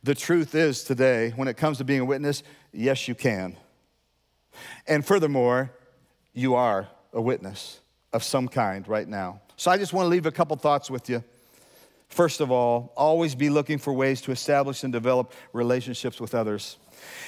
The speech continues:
And you know, that's a cop-out sometimes because we think, "Well, I can only share Jesus with people I know really well."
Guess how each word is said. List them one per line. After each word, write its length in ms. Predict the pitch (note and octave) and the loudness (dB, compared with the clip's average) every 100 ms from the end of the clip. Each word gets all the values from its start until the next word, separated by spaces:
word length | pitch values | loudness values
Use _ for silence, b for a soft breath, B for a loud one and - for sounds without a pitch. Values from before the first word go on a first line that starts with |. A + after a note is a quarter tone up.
| B | B
And 120 | E3 | 0
you 80 | F#3 | 2
know, 100 | F#3 | 4
that's 220 | F3+ F3+ | 2 2
a 40 | E3+ | 0
cop-out 440 | E3+ D#3+ E3+ D#3+ | 2 2 2 0
sometimes 440 | E3+ D#3+ E3 D#3+ C#3+ | 0 0 2 2 0
because 280 | C3+ D3 | 0 0
we 100 | C3+ | 0
think, 220 | D3 C#3+ C3 | 0 0 2
"Well, 160 | B2+ B B - | 0 B B 0
I 140 | F#3 | 2
can 160 | F#3+ F3+ | 2 0
only 180 | E3 | 0
share 240 | D3+ E3+ D#3 | 0 0 0
Jesus 280 | D3 D#3 B2+ | 0 0 -2
with 100 | C3 | -2
people 220 | D3+ C#3 | 0 2
I 80 | C#3 | 2
know 180 | D3 D3 | 2 2
really 240 | C#3+ C3+ | 2 2
well." 380 | C3+ D3 B2 | 2 4 2